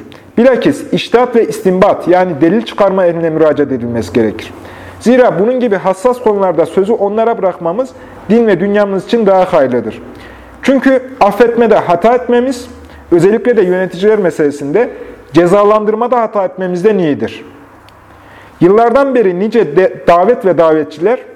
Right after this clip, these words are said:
İsrailoğullarının sapmalarından daha fazla zamandır ilim ehlinin büyüklerinin nasihatlerini terk ederek, hidayet ve aydınlatıcı bir kitap olmaksızın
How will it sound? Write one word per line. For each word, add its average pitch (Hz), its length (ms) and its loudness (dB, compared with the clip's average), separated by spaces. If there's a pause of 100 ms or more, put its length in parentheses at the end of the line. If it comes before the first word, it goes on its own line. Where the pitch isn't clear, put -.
(220)
İsrailoğullarının 226 880 2
sapmalarından 202 800 0
daha 202 180 4
fazla 190 320 0
zamandır 151 520 -2 (460)
ilim 240 280 2
ehlinin 190 420 -2
büyüklerinin 196 520 0
nasihatlerini 202 680 0
terk 226 260 0
ederek, 233 420 0 (300)
hidayet 220 400 2
ve - 40 2
aydınlatıcı 202 640 0
bir 175 160 -2
kitap 180 320 -2
olmaksızın 180 720 0